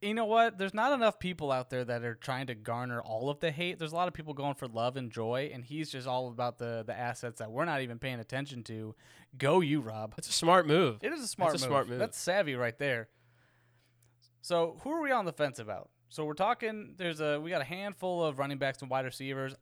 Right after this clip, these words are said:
Speaker 1: I wanna kick it off because there are some guys, the three guys that we wanna talk about.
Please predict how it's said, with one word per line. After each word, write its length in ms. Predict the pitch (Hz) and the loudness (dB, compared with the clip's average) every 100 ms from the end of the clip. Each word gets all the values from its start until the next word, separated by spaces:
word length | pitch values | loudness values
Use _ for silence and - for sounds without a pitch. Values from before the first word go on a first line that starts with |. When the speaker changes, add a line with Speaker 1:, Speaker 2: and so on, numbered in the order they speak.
| _ 170 | _ 0
Speaker 1:
I 240 | 220 262 | 2 4
wanna 200 | 240 202 | 2 -2
kick 240 | - 151 | -6 -6
it 80 | 139 | 0
off 280 | 131 131 - | 2 2 0
because 460 | 131 127 127 117 - _ _ _ _ _ _ _ _ _ | -6 -2 -2 -4 -12 _ _ _ _ _ _ _ _ _
there 180 | 180 226 | -2 -2
are 40 | |
some 180 | - 170 | -2 -2
guys, 580 | 147 156 165 160 147 143 _ _ - | 2 4 4 2 -4 -14 _ _ -12
the 140 | 160 139 | -6 -4
three 180 | 170 165 | -2 2
guys 200 | 151 143 | 2 0
that 80 | |
we 100 | 139 | -4
wanna 140 | 135 123 | -6 -4
talk 280 | 131 123 117 | -2 -2 -2
about. 380 | 110 107 110 | -2 -2 -2